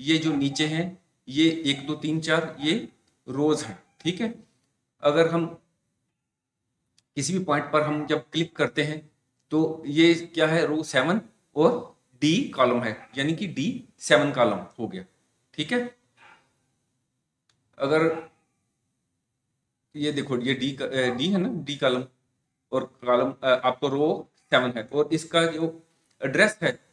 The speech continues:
वो ये दिखाई दे रहा है ऊपर कि ये कॉलम का address क्या है या name box क्या है, डी सेवन है,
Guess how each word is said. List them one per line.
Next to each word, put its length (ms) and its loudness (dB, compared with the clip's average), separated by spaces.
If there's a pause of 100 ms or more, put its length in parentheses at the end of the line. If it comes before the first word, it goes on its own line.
(160)
वो 200 0
ये 200 6
दिखाई 260 0
दे 140 2
रहा 100 2
है 60 2
ऊपर 180 -4
कि 640 -16
ये 160 0
कॉलम 300 0
का 80 0
address 260 -2
क्या 160 0
है 120 0
या 100 0
name 260 -2 (140)
box 200 -4
क्या 140 4
है, 140 -2
डी 240 0 (400)
सेवन 360 2
है, 160 -8